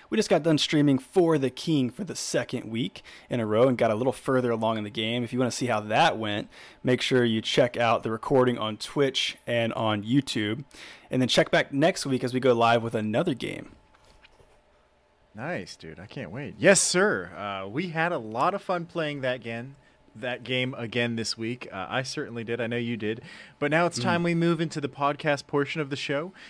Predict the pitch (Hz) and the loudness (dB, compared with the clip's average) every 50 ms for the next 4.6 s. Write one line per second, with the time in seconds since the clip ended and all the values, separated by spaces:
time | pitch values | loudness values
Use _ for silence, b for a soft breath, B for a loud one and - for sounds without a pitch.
0 | B B B - 147 147 160 165 156 - - 170 165 160 - - 156 156 170 180 | B B B -6 -4 -2 -2 -2 -4 -4 -6 -6 -6 -4 -2 0 0 0 0 -2
1 | 170 - - 196 233 - - - - - 139 131 117 101 - 104 117 156 214 277 | -6 -4 -4 -4 -4 -4 -6 -8 -8 -8 -6 -6 -6 -4 -2 -2 -2 -2 -2 -6
2 | 233 - _ - 123 123 127 127 127 123 123 120 113 123 139 143 98 98 - 135 | -8 -12 _ -8 -4 0 0 2 2 2 0 0 0 0 0 2 2 2 0 -2
3 | - - - - - - - - 139 151 196 240 254 208 165 131 104 117 110 104 | -4 -6 -16 -20 -20 -20 -14 -8 -4 -2 0 0 0 0 -2 -2 -2 0 0 0
4 | 101 98 87 104 104 104 104 101 104 104 104 | 0 -2 -4 -6 -6 -6 -4 -6 -6 -8 -10